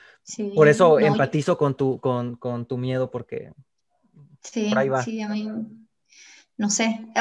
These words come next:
Speaker 1: O sea, realmente soy muy miedosa. Yo de que
Speaker 2: Ujú.
Speaker 1: en-, hasta hace poquito no podía ni dormir sola, literal, dormía con mi mamá y así,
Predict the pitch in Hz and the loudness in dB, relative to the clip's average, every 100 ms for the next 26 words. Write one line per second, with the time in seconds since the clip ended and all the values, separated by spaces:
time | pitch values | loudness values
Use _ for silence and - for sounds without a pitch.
0 | - 247 247 233 - - 226 233 240 262 | 4 2 4 2 0 -4 2 4 4 2
1 | 285 311 - - - 240 247 269 285 226 | 0 -4 -8 -8 2 4 6 4 4 2
2 | 214 - 185 - - - 202 196 220 226 | 2 -2 -8 -10 -16 -8 -4 -2 0 0
3 | 202 190 - - 180 - 208 240 233 240 | -2 -6 -14 -12 -8 -2 -2 -2 -6 -8
4 | - 240 262 240 233 226 226 240 208 196 | -6 0 2 2 2 0 2 2 0 -2
5 | 185 202 214 226 226 214 190 185 185 202 | -4 -2 0 0 -2 -4 -2 -2 -2 -4
6 | 196 190 208 208 185 180 185 190 196 220 | -4 -4 -2 -2 -2 0 0 0 -2 -4
7 | 240 | -6